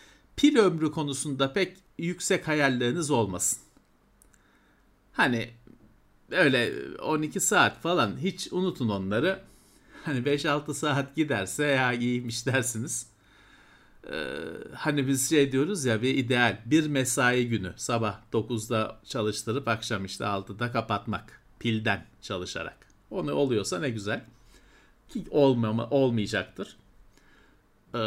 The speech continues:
öyle bir laptopta olmayacaktır. Ee, evet, yani ben de marka model söylemek istemiyorum. Çünkü ondan sonra sen söyledin diye aldık hesap sorması başlıyor. Yani makine,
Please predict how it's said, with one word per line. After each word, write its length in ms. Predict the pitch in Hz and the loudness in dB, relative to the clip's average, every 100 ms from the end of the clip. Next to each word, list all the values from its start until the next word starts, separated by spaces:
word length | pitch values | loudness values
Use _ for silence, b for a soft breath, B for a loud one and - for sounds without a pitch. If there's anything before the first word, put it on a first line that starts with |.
| 107 | -2
öyle 340 | 139 123 113 110 | 0 2 0 -2
bir 60 | |
laptopta 540 | 101 104 - 104 - 135 | -4 -6 -6 -10 -4 0
olmayacaktır. 920 | 123 120 107 98 101 - - 214 - _ _ _ _ _ _ _ | 0 -2 -6 -6 -6 -6 -10 -10 -14 _ _ _ _ _ _ _
Ee, 40 | - - 110 - _ _ _ _ - | -20 -18 -20 -20 _ _ _ _ -12
evet, 340 | 302 339 - 156 | -6 -4 -4 -2
yani 260 | 127 131 | -2 -2
ben 260 | 185 175 165 | -2 -4 -4
de 140 | 156 - - | -4 -4 -10
marka 420 | - - 165 - 175 | -2 0 0 0 -2
model 340 | 160 165 165 | -2 0 0
söylemek 540 | - 165 160 165 156 | 0 0 0 -2 -6
istemiyorum. 560 | - - 214 214 120 107 | -6 -2 0 2 0 -2
Çünkü 240 | 165 147 165 | -4 -6 -2
ondan 340 | 151 151 156 | -2 -2 -4
sonra 300 | 151 151 147 | -4 -4 -2
sen 220 | - 156 | -2 -2
söyledin 640 | 143 156 147 151 147 151 143 | 0 2 2 2 -2 -4 -2
diye 160 | 147 | 0
aldık 640 | 143 135 135 131 - - - _ _ | 2 2 0 -4 -12 -16 -20 _ _
hesap 440 | 147 139 160 - | -2 0 0 -2
sorması 500 | - 143 139 143 180 | -2 0 0 -2 0
başlıyor. 400 | 160 117 - 101 | 0 0 -2 -2
Yani 240 | 120 123 117 | 0 0 0
makine, 520 | 139 120 104 107 | -2 -4 -4 -6